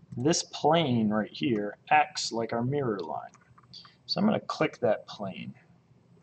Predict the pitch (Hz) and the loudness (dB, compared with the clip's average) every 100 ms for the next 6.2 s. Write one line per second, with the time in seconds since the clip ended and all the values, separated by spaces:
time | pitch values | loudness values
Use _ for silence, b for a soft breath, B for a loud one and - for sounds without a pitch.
0 | - _ _ - - _ - - - 113 | -20 _ _ -20 -20 _ -20 -20 -8 -8
1 | - _ B B B B B _ _ - | -8 _ B B B B B _ _ -20
2 | _ - - 147 185 - - 170 160 156 | _ 2 6 10 8 8 4 4 6 4
3 | 165 156 147 147 151 175 165 110 - 127 | 2 4 2 4 4 4 4 2 0 0
4 | 135 - 170 - 208 196 - - - - | 0 2 4 6 6 4 4 2 -6 -14
5 | - - _ - 123 123 - 160 156 170 | -16 -16 _ -6 -2 0 4 6 8 8
6 | 165 - | 8 6